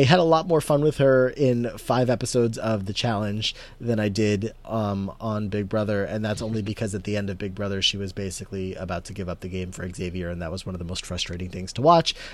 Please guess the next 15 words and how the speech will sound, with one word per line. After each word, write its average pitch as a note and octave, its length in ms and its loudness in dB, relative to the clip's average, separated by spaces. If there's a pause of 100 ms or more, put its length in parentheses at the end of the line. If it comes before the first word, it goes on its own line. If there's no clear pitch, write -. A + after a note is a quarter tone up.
as A2+ 320 2
somebody G#2 340 0
who G#2 120 -4
was G2 160 -4
not G2 240 -4
rooting G2 240 -4
for F#2+ 240 -6
Xavier F#2 400 -2
or G3+ 160 4
Big G#2 240 -2
D - 120 -10
to - 140 -10
win. - 200 -8 (180)
We - 80 -12
were F2+ 100 -12